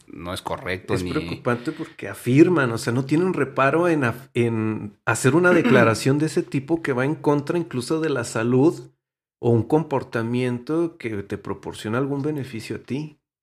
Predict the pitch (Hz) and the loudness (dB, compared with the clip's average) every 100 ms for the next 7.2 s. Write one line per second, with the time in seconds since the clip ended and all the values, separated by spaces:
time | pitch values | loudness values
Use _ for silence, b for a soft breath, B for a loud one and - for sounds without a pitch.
0 | _ 107 107 107 95 B B _ 120 110 | _ -4 -2 0 -2 B B _ -2 0
1 | 147 147 110 104 95 - - 104 - 104 | 2 2 2 -2 -4 -6 -12 -14 -4 -2
2 | 98 - 107 113 117 131 143 131 110 - | 0 0 2 4 4 4 4 4 0 -2
3 | 104 98 98 - 107 98 98 98 104 123 | -4 -2 -4 -4 -6 -6 -6 -6 -2 0
4 | 127 104 - - 107 98 95 98 98 98 | 2 0 -4 -10 -6 -6 -6 -6 -8 -12
5 | - - - 120 139 147 147 151 151 151 | -12 -14 -6 -2 0 0 2 4 4 2
6 | 156 156 - 139 135 147 151 147 135 123 | -2 -6 -10 -2 0 0 -2 -4 -2 -2
7 | 151 | -4